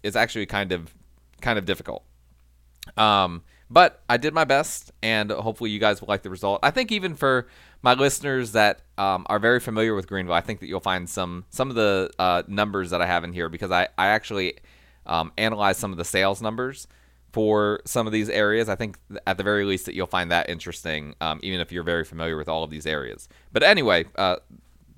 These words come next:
aside from that, um, ultimately, what I tried to do is I tried to group together neighborhoods that were, generally speaking, in the same area geographically, um, and also had homes that were similar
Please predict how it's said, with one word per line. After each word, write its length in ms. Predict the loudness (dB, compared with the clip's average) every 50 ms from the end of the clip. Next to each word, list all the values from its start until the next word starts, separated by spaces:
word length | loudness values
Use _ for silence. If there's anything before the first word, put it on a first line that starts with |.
| _ -12
aside 300 | -10 -2 2 2 2 2
from 120 | 2 -2 0
that, 340 | 2 2 2 2 0 -4 -10 -20 -20 -20 _ _ _ -20 -4 _
um, 320 | 4 6 6 6 6 2 -2 _ _
ultimately, 680 | 2 2 2 0 -4 -8 -4 -2 -2 -2 -2 -2 -4 -8 -16 _ _ _ _ _ _ _ _ _ _ _
what 320 | -20 -16 -2 2 6 8
I 100 | 8 6
tried 240 | 6 4 2 2 2 0
to 60 | -4
do 320 | -6 -4 -4 -4 -6 -12 -16 -20 _ _ _ _ _ _ _ _ -10 _
is 120 | -2 -2 0
I 60 | 0
tried 260 | 2 2 0 0 0
to 160 | -2 -4 -4
group 460 | -4 -6 -4 -2 0 0 -2 -4 -6 -14 -20 -20 _ -18 -10
together 360 | -2 4 4 6 6 4 2
neighborhoods 560 | 4 4 2 2 2 0 0 0 0 0 -2
that 140 | -4 -4 -2
were, 240 | -2 -2 -2 -4 -4 -8 _ _ _ -10
generally 400 | -2 0 0 2 2 0 0 -2
speaking, 460 | -2 -2 -4 -4 -2 -4 -6 -8 -6
in 260 | -4 -2 -2 -2 -2
the 80 | -4 -4
same 280 | -2 -2 -2 -2 -2 -2
area 380 | 0 2 4 4 4 4 2
geographically, 880 | 0 -2 -4 -6 -2 0 2 2 2 0 -2 -8 -8 -6 -6 -6 -8 -10 -14 _ _ _ _ _ _ _
um, 320 | 0 2 2 2 0 -2 -4 _
and 240 | -4 -4 -4 -6 -10 _ _ _ _ _
also 540 | 2 2 2 2 2 0 2 2 0 0 -4 -6
had 240 | -2 -2 -2 0
homes 360 | 0 -2 -2 -2 -4 -4 -2 -2
that 140 | -2 -2
were 120 | 0 -4 -6
similar 560 | -4 -4 -4 -2 0 0 0 0 -2 -4